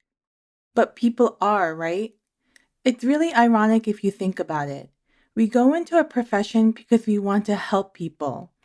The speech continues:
We withstand the long and vigorous schooling that it requires. We undergo the intense and grueling training. Then we start practicing clinically, and we are supposed to be healers and help others to heal, right?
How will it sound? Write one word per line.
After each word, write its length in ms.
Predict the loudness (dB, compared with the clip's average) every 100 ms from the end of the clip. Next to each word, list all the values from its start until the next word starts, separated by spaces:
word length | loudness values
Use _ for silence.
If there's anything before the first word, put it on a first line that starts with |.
| _ -20 _
We 160 | 2 4
withstand 800 | 6 2 -2 -4 2 4 6 4
the 220 | 2 -2
long 400 | 0 0 4 4
and 180 | 4 4
vigorous 500 | 2 0 0 0 -4
schooling 500 | -8 -2 2 2 2
that 160 | -2 -4
it 100 | -6
requires. 840 | -8 -6 0 0 -2 -10 -14 -18 _ _ _ _ 0
We 180 | 2 4
undergo 640 | 6 6 4 2 2 2
the 180 | 2 0
intense 500 | -2 0 4 4 4
and 160 | 0
grueling 400 | 0 2 4 2
training. 680 | 0 -4 -2 -2 -6 -12 -20 _ _ _ _ _
Then 300 | 0 4 6
we 140 | 4 0
start 320 | 0 -2 0
practicing 580 | 0 0 -2 0 2 2
clinically, 760 | 4 4 4 2 0 0 -2 -6 0
and 140 | 4
we 140 | 4 2
are 80 |
supposed 340 | -2 2 2 2
to 60 | -2
be 140 | -2
healers 600 | -2 2 4 4 2 0
and 100 | 0
help 300 | -2 -2 -4 -4
others 320 | -2 -2 -4
to 100 | -6
heal, 460 | -2 2 2 0
right? 400 | -4 -2 -2 -4